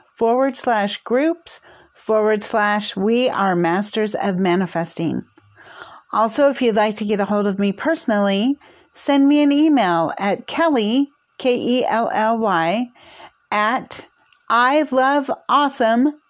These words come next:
dot com. That's Kelly at I love awesome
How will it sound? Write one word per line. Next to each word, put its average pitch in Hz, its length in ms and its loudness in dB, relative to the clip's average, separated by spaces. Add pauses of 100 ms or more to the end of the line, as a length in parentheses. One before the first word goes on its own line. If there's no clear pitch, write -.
(220)
dot 214 260 -2
com. 196 500 -2 (460)
That's 220 240 0
Kelly 233 580 -2 (100)
at 185 340 -4 (160)
I 208 300 0
love 247 280 0
awesome 208 640 0